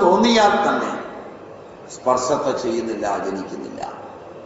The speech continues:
അതിനുദാഹരണം പറയുകയാണ്, ദൃഷ്ടാന്തം പറയുക. ദൃഷ്ടാന്തത്തിൽ നിന്ന് വേണം ദാഷ്ടാന്തികം അറിയാൻ. അതിന് ദൃഷ്ടാന്തം പറയുക. പുകയോടുകൂടി ചേർച്ച ആകാശത്തിൽ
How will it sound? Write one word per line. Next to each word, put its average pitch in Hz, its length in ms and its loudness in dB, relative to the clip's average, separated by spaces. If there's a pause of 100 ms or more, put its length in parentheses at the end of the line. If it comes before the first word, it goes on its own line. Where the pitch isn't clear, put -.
(1500)
അതിനുദാഹരണം 175 760 4
പറയുകയാണ്, 139 460 4
ദൃഷ്ടാന്തം 151 520 2
പറയുക. 123 360 -2 (1040)
ദൃഷ്ടാന്തത്തിൽ 175 720 4
നിന്ന് 170 200 4
വേണം 165 280 4
ദാഷ്ടാന്തികം 147 720 4
അറിയാൻ. 117 280 0 (760)
അതിന് 202 220 6
ദൃഷ്ടാന്തം 156 500 2
പറയുക. - 320 -2 (1080)
പുകയോടുകൂടി 214 1040 6
ചേർച്ച 165 440 4 (1500)
ആകാശത്തിൽ 202 840 6